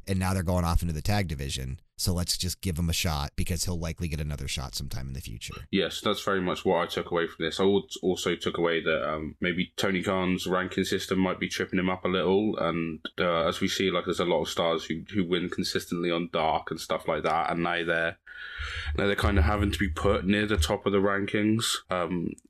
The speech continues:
Speaker 2: so he kind of needs to, in the same way he's resetting the storylines, he kind of needs to push everyone out of the way that's been up in the rankings. Um,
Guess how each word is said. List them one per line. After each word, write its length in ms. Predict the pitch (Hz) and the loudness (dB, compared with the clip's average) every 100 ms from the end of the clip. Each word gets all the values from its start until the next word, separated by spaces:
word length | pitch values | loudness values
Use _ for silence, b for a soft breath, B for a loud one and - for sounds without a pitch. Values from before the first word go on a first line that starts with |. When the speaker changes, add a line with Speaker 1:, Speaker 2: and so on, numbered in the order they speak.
| - - | -2 0
Speaker 2:
so 280 | - 95 | 2 2
he 100 | 92 | 2
kind 280 | 95 98 95 | 0 0 2
of 60 | 95 | 4
needs 240 | 95 92 | 2 0
to, 260 | - 95 92 87 | 0 0 4 4
in 120 | 98 | 4
the 60 | 95 | 4
same 240 | 104 101 | 2 2
way 100 | 95 | 2
he's 200 | 98 92 | 2 2
resetting 440 | 95 - 98 82 | 2 2 0 2
the 60 | 90 | 0
storylines, 680 | 95 110 104 92 90 82 82 | 0 4 6 6 4 0 -2
he 80 | - | -4
kind 220 | - 90 | -2 0
of 60 | 87 | 2
needs 240 | 87 - | 0 0
to 180 | 87 87 B B B B B _ | 0 0 B B B B B _
push 280 | - 101 - | 2 2 4
everyone 340 | 95 95 90 92 | 2 4 4 2
out 140 | 85 | 0
of 80 | 78 | 2
the 80 | 85 | 2
way 340 | 90 90 85 | 4 2 2
that's 200 | 82 - | -2 -4
been 220 | - 90 87 | -2 -2 0
up 240 | 87 - | -2 0
in 140 | 82 | 0
the 80 | 87 | 2
rankings. 720 | 85 87 87 87 85 92 - - | 2 0 -2 -2 0 -2 -2 -2
Um, 400 | 87 82 78 - | 0 2 0 -10